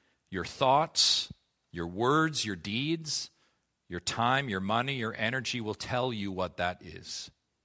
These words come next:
It will become clear. In fact, if you just do that simple inventory on those things, it will paint a very clear picture for you of the object of your worship. Which then leads to our second introductory remark.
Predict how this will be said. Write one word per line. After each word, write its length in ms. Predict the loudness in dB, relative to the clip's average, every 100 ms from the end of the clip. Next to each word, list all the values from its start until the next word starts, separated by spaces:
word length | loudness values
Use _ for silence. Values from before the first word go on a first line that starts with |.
| _ _ _ _ _ -20
It 120 | -10
will 100 | -8
become 400 | -8 -8 -10 -10
clear. 400 | -12 -12 -12 -14
In 80 | -12
fact, 500 | 0 4 4 0 -12 -16 -20 -16 -8
if 160 | -4
you 80 | -2
just 240 | -2 -2 -2
do 120 | 4
that 200 | 6 6
simple 500 | 4 4 2 -4 -2
inventory 800 | -2 0 -2 0 4 4 4 0 -8 _ _ _ _
on 160 | -4 2
those 340 | 4 6 4
things, 360 | 4 2 2 -2
it 100 | 0
will 120 | -4
paint 400 | -2 0 0 -2
a 60 | -4
very 260 | -2 -4
clear 360 | -6 -4 0 0
picture 420 | 0 -2 -2 -8
for 160 | -6 -6
you 340 | -4 -6 -8 _ _ _ _ -14
of 140 | -8
the 120 | -2 2
object 420 | 2 0 -8 -6
of 120 | -6
your 120 | -6
worship. 420 | -6 -4 -4 -6 _ _ _ _ _ -20 -20 -8
Which 280 | 0 0 4
then 280 | 4 6 4
leads 340 | 2 2 0
to 100 | 0
our 120 | 0 2
second 640 | 2 6 4 4 -4 -2
introductory 640 | -2 -2 -4 -4 -4 -6
remark. 580 | -6 -4 -4 -4 -6 -14